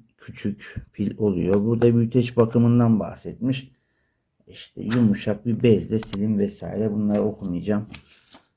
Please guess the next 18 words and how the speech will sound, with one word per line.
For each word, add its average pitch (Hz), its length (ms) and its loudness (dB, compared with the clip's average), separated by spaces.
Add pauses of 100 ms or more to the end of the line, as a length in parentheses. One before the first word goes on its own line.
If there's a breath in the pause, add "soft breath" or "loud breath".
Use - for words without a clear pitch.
(180)
Gereksiz. - 720 -6 (200)
Kullanma 117 460 4
kılavuzu. 117 680 2 (1600)
Galiba 101 640 0
bu 104 120 -6
şey 101 180 -4
garanti 101 380 2
belgesi. 90 540 -4
Kullanma 92 340 -4
kılavuzu 87 460 -6
diyor. - 120 -10 (2000)
Şunu - 540 -8
da 107 80 0
kenara 101 560 2 (120)
alıyorum. 101 540 2 (220)
Videoyu 101 400 0
uzatmayalım. 101 840 0 (840 loud breath)
Şöyle 110 500 4